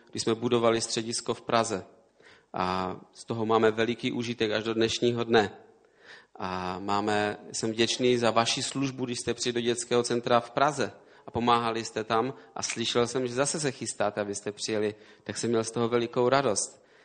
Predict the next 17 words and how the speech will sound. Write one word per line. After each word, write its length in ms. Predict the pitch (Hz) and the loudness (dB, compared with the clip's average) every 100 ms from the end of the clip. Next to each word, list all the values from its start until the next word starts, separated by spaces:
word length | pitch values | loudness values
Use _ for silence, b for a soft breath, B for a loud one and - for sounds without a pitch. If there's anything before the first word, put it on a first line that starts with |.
| - | -12
Takže 120 | 113 | 0
to 80 | 135 | 4
může 180 | 151 165 | 4 2
být 220 | 175 - | -2 -4
cokoliv. 640 | - 196 226 160 - - _ _ _ _ _ - | -10 -4 -2 -2 -4 -12 _ _ _ _ _ -20
Služ-, 300 | - 127 131 - - - | -8 -8 -8 -14 -8 -2
slyšel 200 | 127 131 | 0 2
jsem 160 | 127 | 0
teďka 300 | 127 - 131 | 0 -2 0
o 140 | - 139 | 2 2
Opavě 500 | 147 185 165 135 101 | 2 2 0 -2 -2
a 60 | |
o 60 | 117 | -4
všech, 200 | 127 135 | -4 -2
všech 220 | 151 131 | 0 0
dobrých 360 | 143 139 147 143 | -2 0 0 0
věcech. 340 | 165 113 | 0 -2